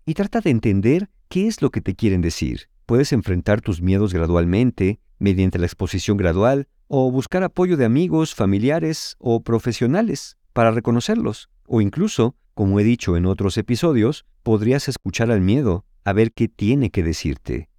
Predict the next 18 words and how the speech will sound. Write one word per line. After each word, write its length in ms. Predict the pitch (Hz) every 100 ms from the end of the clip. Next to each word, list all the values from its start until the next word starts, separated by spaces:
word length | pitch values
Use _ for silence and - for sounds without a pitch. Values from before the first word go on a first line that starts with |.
| -
Y 80 | 90
en 80 |
esa 180 | 87 98
conversación, 800 | 98 101 110 139 127 151 113 185 _ _
bueno, 440 | - 76 80 57 -
probablemente 640 | 90 76 80 80 80 78
descubras 760 | 92 85 - 98 76 78 - _ _
justamente 960 | _ 120 104 - 101 80 73 - 113 - _ -
cómo 240 | 95 80
avanzar. 500 | 73 78 - 165 - _ _ _ _ _ _ _
Número 300 | - 147 135
cuatro, 460 | 98 147 147 147 151 _ _ -
trabaja 580 | 101 98 120 - 135 131
en 200 | 113 104
tu 100 | 98
autoestima 580 | 90 92 87 117 107 101
y 60 |
confianza. 760 | 92 92 85 82 67 - 52